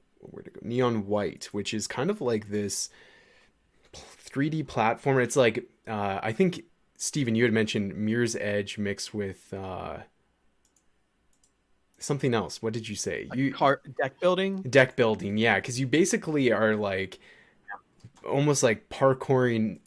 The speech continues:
Speaker 1: around, pla-, like, you know, platforming, um,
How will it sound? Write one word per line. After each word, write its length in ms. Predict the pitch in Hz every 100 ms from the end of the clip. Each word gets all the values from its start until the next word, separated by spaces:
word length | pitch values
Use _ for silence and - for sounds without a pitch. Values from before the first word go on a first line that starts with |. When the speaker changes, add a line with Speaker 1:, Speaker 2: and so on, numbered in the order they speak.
| 120
Speaker 1:
around, 720 | 123 110 104 107 107 104 90 -
pla-, 180 | - 120
like, 240 | 101 101
you 100 | 120
know, 120 | 107 98
platforming, 880 | - 127 110 - 127 113 110 101 - - _
um, 680 | 98 101 95 92 90 90 -